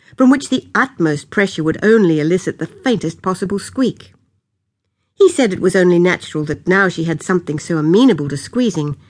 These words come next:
she should want to utilize it. Bunty was six and was fat and very lazy. He hated scouting at cricket. He loathed the very name of a paper chase. And as for running an errand,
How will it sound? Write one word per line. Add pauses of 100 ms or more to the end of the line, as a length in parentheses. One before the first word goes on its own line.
(220)
she
should
want
to
utilize
it. (1000)
Bunty
was
six (200)
and
was
fat
and
very
lazy. (600)
He
hated
scouting
at
cricket. (560)
He
loathed
the
very
name
of
a
paper
chase. (640)
And
as
for
running
an
errand,